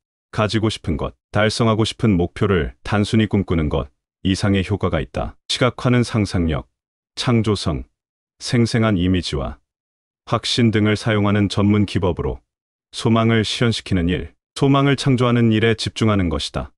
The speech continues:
힐은 천구백이십팔 년 초 첫 번째 베스트셀러 나폴레온 힐 성공의 법칙에서 시각화를 연습하는 법을 설명했다. 그 이후 수많은 심리학자, 의학 전문가,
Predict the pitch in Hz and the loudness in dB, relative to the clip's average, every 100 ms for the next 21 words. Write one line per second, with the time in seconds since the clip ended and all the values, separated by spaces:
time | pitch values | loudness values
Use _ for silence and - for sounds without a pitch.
0 | - 120 101 65 - _ _ - 143 127 | -2 0 2 -2 -8 _ _ -2 0 2
1 | 127 123 113 - - 123 110 104 - 107 | 2 0 0 -2 -4 -2 0 0 -2 -4
2 | - - - 90 - 71 - 104 - - | -4 -6 -4 -4 -2 -6 -4 -6 -4 -8
3 | 110 107 101 76 - _ _ _ 92 95 | -4 0 0 -2 -6 _ _ _ -4 -2
4 | 104 98 95 87 107 95 - 113 107 107 | 0 0 0 0 -2 -2 0 0 2 0
5 | 101 92 - - 73 - - - _ - | 0 -4 -4 -6 -6 -6 -12 -14 _ -6
6 | - - 120 - 113 117 90 92 98 - | -4 -2 -2 0 0 2 2 0 -2 -2
7 | 101 95 92 87 92 - 85 71 - - | 0 0 0 0 -2 -2 -2 -4 -6 -10
8 | - - - 117 117 104 98 101 92 64 | -10 -12 -2 2 2 2 2 2 0 -2
9 | - - - 123 120 120 - 117 104 87 | -10 -6 0 2 4 2 0 0 0 0
10 | - - - - _ _ _ _ _ _ | -4 -8 -8 -10 _ _ _ _ _ _
11 | 95 104 104 - 90 82 73 58 - | 0 2 0 -2 -2 -2 -2 -6 -10